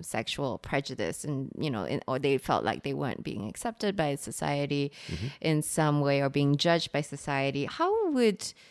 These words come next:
Speaker 1: how would you counsel someone like that to respond towards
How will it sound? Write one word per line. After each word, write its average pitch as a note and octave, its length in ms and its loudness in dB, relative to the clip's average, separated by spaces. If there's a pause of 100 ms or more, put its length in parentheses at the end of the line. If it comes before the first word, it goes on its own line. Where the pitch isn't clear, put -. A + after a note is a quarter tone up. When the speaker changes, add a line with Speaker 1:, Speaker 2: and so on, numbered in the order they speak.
(280)
Speaker 1:
how C#4+ 140 -2
would F#4 140 -10
you A3+ 360 4 (100)
counsel D3+ 760 0
someone D3+ 440 -2
like - 240 -8
that B2+ 400 -4
to C#3+ 340 -2
respond D3+ 840 0
towards C#3 600 -4